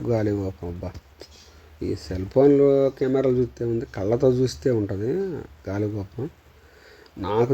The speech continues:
తెలిసి చూడాల్సిన దేవస్థానాలు అంటే ఎన్నో ఉంటాయి. కాళహస్తిలో స్వామి, ఉమ్,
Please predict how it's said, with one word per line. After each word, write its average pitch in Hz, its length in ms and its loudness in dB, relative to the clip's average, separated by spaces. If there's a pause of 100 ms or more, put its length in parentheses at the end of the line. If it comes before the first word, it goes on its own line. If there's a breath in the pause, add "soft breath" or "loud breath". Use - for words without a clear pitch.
తెలిసి 131 380 2 (360)
చూడాల్సిన 120 800 2
దేవస్థానాలు 107 880 -2 (100)
అంటే 92 200 -2 (100)
ఎన్నో 90 280 -6 (160)
ఉంటాయి. 113 360 -2 (1000 loud breath)
కాళహస్తిలో 139 800 2 (1160)
స్వామి, 123 600 -2 (140)
ఉమ్, 160 260 -2